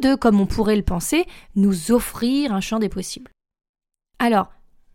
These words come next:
l'important n'est-il pas tout simplement de se dédier à soi, à ce qui serait bon pour nous, pour avancer ? Être pleinement dans chaque action dans laquelle on s'engage,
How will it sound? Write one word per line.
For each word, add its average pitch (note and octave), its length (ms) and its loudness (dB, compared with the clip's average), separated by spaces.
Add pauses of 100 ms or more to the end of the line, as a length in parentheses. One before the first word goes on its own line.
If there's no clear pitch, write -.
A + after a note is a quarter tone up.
(140)
l'important A#3+ 420 0
n'est-il A#3+ 260 -2
pas A3 120 4
tout - 260 -6
simplement A#3+ 520 0
de A#3+ 60 -2
se - 120 -4
dédier F#3+ 400 0
à F#3+ 60 -2
soi, - 320 -12 (1040)
à G3+ 100 -2
ce - 80 -6
qui A3+ 100 -10
serait A3 220 0
bon G#3+ 160 0
pour F#3 260 -2
nous, F3+ 180 0
pour F#3+ 260 -4
avancer ? F3 500 -4 (1120)
Être - 300 -2 (320)
pleinement B3 580 2
dans F#3 180 -2
chaque A3+ 340 -2
action A3+ 520 -2
dans G#3 120 0
laquelle F3 360 -2
on F#3+ 100 0
s'engage, G3 640 -2